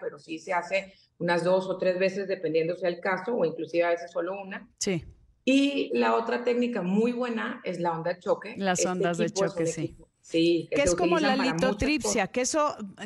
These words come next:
Speaker 2: para
Speaker 1: Eh.
Speaker 2: que la gente lo comprenda, es como lo que se usa a veces para quitar o, o destruir los cálculos renales, que son
Speaker 1: Exacto,
Speaker 2: ondas
Speaker 1: sí.
Speaker 2: de choque, son ondas, eh, sonoras de alta, eh,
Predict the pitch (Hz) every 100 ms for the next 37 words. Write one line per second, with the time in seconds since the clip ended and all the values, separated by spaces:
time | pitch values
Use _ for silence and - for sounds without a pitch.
0 | - 214 208 196 - 208 196 233 240 262
1 | 233 220 - 233 214 196 214 - 247 247
2 | 220 - _ _ 220 220 220 208 - 233
3 | 233 240 285 254 233 208 208 208 240 -
4 | 208 196 190 175 170 190 - 208 214 196
5 | 180 185 - 185 175 175 139 170 185 -
6 | 208 277 277 208 - 220 214 233 233 185
7 | 214 254 262 202 226 - - - - 165
8 | 170 226 247 254 254 254 262 254 277 254
9 | 240 240 247 214 233 233 226 233 233 240
10 | - - 196 180 214 226 269 254 233 202
11 | 202 214 208 220 208 202 143 180 170